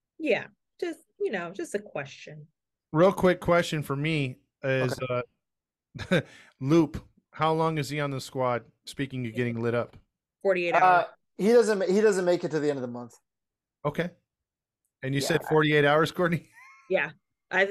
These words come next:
Speaker 1: like, maybe, if anything, he goes out Friday. If, and if he messes up, that's it. It's done that day. Saturday morning, he, we'll see him on the chopping block.
Speaker 2: So
Speaker 3: I just
Speaker 2: Sunday
Speaker 3: don't know who would replace him.
Speaker 2: So
Speaker 1: It's
Speaker 2: Sunday,
Speaker 1: fine.
Speaker 2: you don't wanna hear his country music?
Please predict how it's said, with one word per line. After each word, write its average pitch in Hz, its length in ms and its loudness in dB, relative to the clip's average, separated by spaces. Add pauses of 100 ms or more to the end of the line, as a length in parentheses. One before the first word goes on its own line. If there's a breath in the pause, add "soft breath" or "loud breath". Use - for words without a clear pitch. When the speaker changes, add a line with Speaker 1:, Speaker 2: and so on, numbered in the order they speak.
Speaker 1:
like, 208 260 2
maybe, 226 600 2
if 226 240 2
anything, 233 720 -4
he 185 300 -4 (300)
goes 190 260 4
out 190 280 0
Friday. 208 640 -2 (280 soft breath)
If, 165 220 -12
and 175 140 -2
if 170 160 -6
he 226 280 -2
messes 208 380 -2
up, 214 220 0
that's 175 180 -6
it. 156 180 -6 (100)
It's 165 180 -10 (220)
done 151 300 -6 (200)
that 180 320 -2
day. 151 260 -6
Saturday 185 380 2
morning, 160 440 -6
he, 160 140 -8 (180)
we'll 156 120 -10
see 175 160 -4
him 156 140 -6
on 147 80 -8
the 143 60 -14
chopping 143 320 -12
block. 147 220 -10 (220)
Speaker 2:
So - 160 -2
Speaker 3:
I 180 40 4
just 196 240 0
Speaker 2:
Sunday 185 160 2
Speaker 3:
don't 180 160 -4
know 165 160 4
who 165 180 0
would 156 120 0
replace 147 440 -2
him. 131 180 -8 (600)
Speaker 2:
So - 180 -4
Speaker 1:
It's 175 80 2
Speaker 2:
Sunday, 160 240 -2
Speaker 1:
fine. 156 80 -2
Speaker 2:
you 156 60 -2
don't 156 140 0
wanna 151 200 -2
hear 147 140 -2
his 139 140 -4
country 151 320 -6
music? 160 420 -10